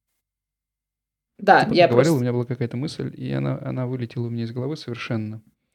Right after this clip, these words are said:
Speaker 2: А, про что же я хотел поговорить?
Speaker 1: Так, мошенники мы говорили, гражданство.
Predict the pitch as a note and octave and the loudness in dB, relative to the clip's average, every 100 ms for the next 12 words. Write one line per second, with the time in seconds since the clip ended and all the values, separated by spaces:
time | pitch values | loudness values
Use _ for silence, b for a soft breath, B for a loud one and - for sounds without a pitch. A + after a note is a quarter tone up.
0 | _ _ _ - - A#2+ B2 B2 B2 A#2 | _ _ _ -20 -6 -4 -2 -2 -2 -6
1 | - A#2 - D3 C3+ C3 C3 C3 C3+ C3+ | -10 -12 -8 -4 -4 -4 -4 -6 -8 -6
2 | B2+ A#2+ A2 _ _ _ _ _ _ _ | -4 -2 -6 _ _ _ _ _ _ _
3 | _ _ _ _ _ _ _ _ - A3 | _ _ _ _ _ _ _ _ -18 -18
4 | _ - G3 F#3 - G3+ B3+ C4+ C#4+ C4+ | _ -6 -4 -2 2 6 8 6 4 2
5 | B3 A#3+ A#3 G#3+ F#3+ F3+ F3 D#3+ D#3+ E3 | 4 4 4 4 2 -2 -4 -2 -4 -4
6 | E3+ - A3+ C4 | -6 -4 2 2